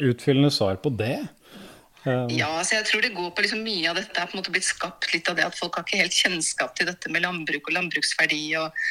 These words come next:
Speaker 2: odelstakst og odel og, og, og bare det at man liksom snakker om at Per hadde mistet arveretten og sånn, men man snakker jo ikke om arverett i landbruket, det er jo odelsrett, og den kan han ikke miste uansett hvor mye han blir dømt,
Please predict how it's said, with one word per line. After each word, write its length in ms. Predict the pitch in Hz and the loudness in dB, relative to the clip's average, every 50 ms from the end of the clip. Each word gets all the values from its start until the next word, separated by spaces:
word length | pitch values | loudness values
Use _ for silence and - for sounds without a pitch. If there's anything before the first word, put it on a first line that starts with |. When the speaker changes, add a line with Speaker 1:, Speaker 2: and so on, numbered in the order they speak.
| 170 - - - | -2 -4 -4 -6
Speaker 2:
odelstakst 800 | 170 160 156 160 160 156 - - 170 165 - - - - - 196 | -6 -4 -2 -2 -2 -2 0 0 -2 -2 -2 -2 -2 -2 -2 -4
og 220 | 175 165 147 143 147 147 | -4 -6 -8 -8 -8 -4
odel 260 | 143 170 165 160 160 | 0 2 2 2 2
og, 240 | 165 165 165 180 - - - - - - - - | 0 -2 -2 -4 -4 -4 -4 -2 -2 -2 -4 -4
og, 160 | - - - 202 | -6 -4 -4 -4
og 80 | 185 | -2
bare 140 | 196 196 180 | 0 0 2
det 100 | 170 170 | 2 2
at 100 | 175 - | 0 0
man 80 | 185 180 | 0 2
liksom 200 | 180 - 180 175 | 2 2 0 -2
snakker 420 | - - 185 - - - - 147 147 147 | -2 -2 -4 -6 -4 -2 -2 -2 0 -2
om 20 | |
at 160 | 147 - - 165 | -4 -4 -2 0
Per 280 | - - 160 147 143 165 | 2 2 4 4 2 0
hadde 140 | 160 160 180 | -2 -2 0
mistet 320 | 202 202 - - - - | 0 0 0 -2 -2 -2
arveretten 640 | - 180 190 - 156 - - - - - _ - 160 | 2 2 2 2 2 2 0 -2 -2 -6 _ -4 -2
og 20 | |
sånn, 160 | - - 185 185 | -2 -2 0 -2
men 120 | 175 165 | -2 -2
man 100 | 175 202 | -2 -2
snakker 240 | 202 - 226 - - | -2 -2 -4 -6 -6
jo 80 | 165 | -8
ikke 80 | - 190 190 | -8 -6 -4
om 20 | 208 | -2
arverett 640 | 220 214 190 165 151 - - - - - - - | -2 0 0 -2 -2 -2 -2 -2 -2 0 0 0
i 20 | |
landbruket, 480 | 202 208 196 180 - - - - - - | 2 2 0 -2 -2 -2 -4 -2 -2 0
det 80 | - 175 | 0 2
er 60 | 175 | 0
jo 80 | 185 - 185 160 - | 0 -2 -6 -8 -8
odelsrett, 540 | 165 - 170 160 - - - 233 262 - - - | -6 -4 -4 -2 0 2 2 0 0 -2 -6 -4
og 60 | 185 | -2
den 140 | 202 226 247 | -2 0 0
kan 120 | - 175 | 0 0
han 120 | 175 160 170 | -2 -2 -2
ikke 160 | 170 - 185 | -2 -2 -2
miste 400 | 185 196 - - - - 175 175 | -2 0 -2 -2 0 2 2 2
uansett 480 | 165 151 156 160 - 156 151 - - - | 2 0 -2 0 0 0 0 -2 -6 -6
hvor 160 | 170 175 170 - - - | -4 -4 -4 -4 -4 -6
mye 160 | 180 165 160 | -4 -2 -2
han 160 | 170 170 165 | 0 -2 -2
blir 100 | 170 190 170 196 | -4 -4 -2 -2
dømt, 240 | 208 240 330 - | -2 -4 -6 -8